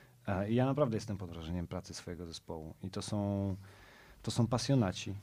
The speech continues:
To jest dwieście pięćdziesiąt osób praktycznie, e, e, niemalże. To jest, to są, to są ludzie, którzy często żyją swoim drugoligowym klubem i nie mają nic więcej, e, w sensie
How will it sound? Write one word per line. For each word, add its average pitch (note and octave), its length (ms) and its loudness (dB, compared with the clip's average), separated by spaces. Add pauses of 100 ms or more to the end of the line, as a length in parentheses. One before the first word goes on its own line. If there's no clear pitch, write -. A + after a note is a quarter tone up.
(120)
To - 80 -12
jest G2 140 -6
dwieście G#2 280 -2
pięćdziesiąt A2 440 2
osób D3+ 260 -6
praktycznie, F#2+ 580 -6
e, G2 1120 -2
e, G2+ 40 2
niemalże. G2+ 560 6
To G2 120 -4
jest, G#2 340 -4
to A2 100 -2
są, A2 280 2
to G#2 80 -4
są A2+ 160 0
ludzie, A2 220 0
którzy A2 220 -2
często A2+ 360 0
żyją A#2 300 8
swoim A2 380 8
drugoligowym G#2+ 640 4
klubem G#2 320 0
i A#2+ 40 2
nie A#2 160 4
mają A2+ 260 2
nic A#2 280 2
więcej, A#2 440 2 (720)
e, G#2+ 960 0 (120)
w - 60 -10
sensie A2+ 280 2